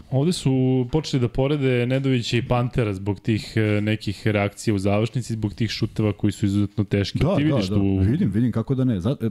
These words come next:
Speaker 2: e, o tome govorimo. Mi govorimo i ja od početka kad je Nedović potpisao, ja pričam o odgovornosti.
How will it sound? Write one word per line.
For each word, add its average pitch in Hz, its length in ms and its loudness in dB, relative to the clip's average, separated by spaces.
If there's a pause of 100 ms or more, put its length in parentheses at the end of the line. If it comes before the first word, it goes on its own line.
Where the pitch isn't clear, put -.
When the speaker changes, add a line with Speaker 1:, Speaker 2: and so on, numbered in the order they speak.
(120)
Speaker 2:
e, 98 80 -4
o 107 80 -2
tome 226 260 0
govorimo. 107 380 0
Mi 131 200 -2
govorimo 139 460 0
i 113 160 -2 (240)
ja 127 280 -6
od 107 240 -8
početka 117 420 -4
kad 107 140 -2
je 101 80 0
Nedović 110 320 0
potpisao, 117 600 -2 (680)
ja 110 160 -2
pričam 113 420 -2
o 107 220 -2
odgovornosti. 95 640 -2